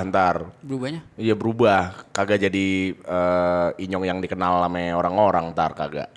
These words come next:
Speaker 2: Kagak lah,
Speaker 1: Lupa
Speaker 2: jangan,
Speaker 1: diri.
Speaker 2: jangan.
Speaker 1: Kagak.
Speaker 2: Lupa diri emang saya gila.
Speaker 1: <laughs> Nggak, maksudnya ntar lu nggak mungkin ya, nggak mungkin akan
Speaker 2: Insya
Speaker 1: lupa
Speaker 2: Allah
Speaker 1: diri ya,
Speaker 2: nggak,
Speaker 1: insya Allah
Speaker 2: nggak.
Speaker 1: kagak ya.
Speaker 2: Makanya itu kan saya pertahanin itu dari hal kecil gitu kan.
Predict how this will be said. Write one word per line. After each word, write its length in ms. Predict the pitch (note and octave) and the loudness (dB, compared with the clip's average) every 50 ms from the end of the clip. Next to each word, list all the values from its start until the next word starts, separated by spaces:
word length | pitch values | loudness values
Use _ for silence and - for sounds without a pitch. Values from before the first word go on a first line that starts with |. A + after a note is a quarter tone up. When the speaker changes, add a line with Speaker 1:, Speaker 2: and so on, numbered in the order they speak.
| _ - | _ -20
Speaker 2:
Kagak 340 | _ - C3 A#2+ A#2+ B2 B2 | _ -14 -12 -12 -10 -10 -10
lah, 80 | B2+ B2 | -8 -2
Speaker 1:
Lupa 240 | A#2 A2+ G#2 G#2+ G2+ | -2 0 2 2 0
Speaker 2:
jangan, 120 | F#2+ G#2+ | 0 2
Speaker 1:
diri. 320 | G#2+ G#2+ G#2 G2+ G2 F#2+ | 0 0 0 0 0 -2
Speaker 2:
jangan. 260 | F#2+ G#2 G#2+ G#2+ A2 - - _ _ _ _ _ | -4 -6 -8 -14 -18 -20 -20 _ _ _ _ _
Speaker 1:
Kagak. 300 | - G#2 G#2+ G#2 - - - - - | -4 -2 0 0 -2 -4 -8 -18 -18
Speaker 2:
Lupa 200 | _ C#3+ B2+ B2+ | _ -12 -10 -8
diri 200 | A#2 A#2+ B2 C#3 E3 | -6 -6 -4 -4 -4
emang 140 | E3+ F3+ | -4 -6
saya 120 | F#3 F3 D#3+ | -8 -10 -10
gila. 420 | C3+ A#2 G#2 G#2+ A#2+ D3 F#3 G3+ - - - - | -10 -12 -10 -8 -8 -8 -8 -8 -10 -14 -8 -6
Speaker 1:
<laughs> 720 | E3+ - - B5 - - - - C6+ C6+ C6+ - C6+ C6+ - C6+ C6+ C6+ D#5 C6+ C6+ C6+ - C6+ C6+ - - - C6+ C6+ G#5+ - C6+ C6+ - - - - - D5+ - - - D5+ - - - - - | -4 -2 0 2 2 2 2 0 -2 0 0 0 0 -2 -4 -6 -6 -6 -6 -6 -8 -8 -8 -8 -6 -4 -4 -4 -4 -6 -8 -8 -6 -6 -6 -6 -4 -4 -6 -6 -4 -4 -4 -4 -4 -4 -8 -10 -6
Nggak, 240 | - - F3+ F#3 F3 D#3 | -2 2 6 6 8 8
maksudnya 400 | D#3 D#3 C#3+ D3+ D#3 D#3 G3 G#3 - - - - - - | 6 6 6 4 4 4 4 2 2 -4 -12 -14 -10 -4
ntar 220 | C3+ C#3 - - - - - | 2 4 4 4 2 0 0
lu 240 | B2+ C#3+ E3 F#3 E3+ | 2 6 6 6 6
nggak 160 | E3+ C#3+ B2+ | 6 4 4
mungkin 240 | B2 C3+ C#3 D#3 C3 | 4 4 2 4 4
ya, 120 | A2+ G#2 G2+ | 4 2 2
nggak 180 | F#2 G#2 G2+ | 2 0 0
mungkin 180 | G#2 G#2+ A2 A2+ | 0 0 0 0
akan 160 | A2 F#2 G#2+ G#2 | 2 2 2 2
Speaker 2:
Insya 40 | |
Speaker 1:
lupa 120 | G#2 G#2 A2 | 2 2 2
Speaker 2:
Allah 120 | G2+ G2 | 2 4
Speaker 1:
diri 160 | G#2 A2 A#2 | 4 4 4
ya, 80 | G#2+ G2 | 4 2
Speaker 2:
nggak, 120 | E2+ D#2+ | 2 0
Speaker 1:
insya 120 | F#2+ - F#2 | -4 -4 -2
Allah 160 | F2+ F#2 F2+ | -2 0 0
Speaker 2:
nggak. 80 | G2 G2+ | 0 0
Speaker 1:
kagak 140 | G2 F2+ E2 | 2 0 0
ya. 100 | D#2 - - - - - _ | 0 -4 -6 -12 -20 -16 _
Speaker 2:
Makanya 260 | B2 A#2 C3 C#3 D3 | -8 -6 -6 -6 -6
itu 120 | D#3 E3 D#3+ | -8 -6 -6
kan 140 | E3+ E3+ | -6 -4
saya 140 | E3+ D#3+ C#3+ | -4 -6 -8
pertahanin 420 | C3 C#3+ C3+ C3 C3 C#3+ D3+ D3+ D3+ | -8 -4 -4 -2 -2 -2 -4 -6 -8
itu 180 | D#3 D3+ D3 | -6 -6 -6
dari 240 | C#3+ C3+ C3 B2+ B2+ | -4 -2 -2 -2 -2
hal 140 | B2 B2 A#2+ | -4 -6 -6
kecil 340 | A#2 B2 - _ - D#3 C#3+ C#3 | -8 -10 -14 _ -4 -4 -4 -4
gitu 180 | C#3 C#3+ C#3+ C#3 | -4 -6 -10 -6
kan. 420 | - A#2+ A#2+ A#2+ B2 C3 C#3 D3 | -4 -2 -2 -2 0 -2 -2 -2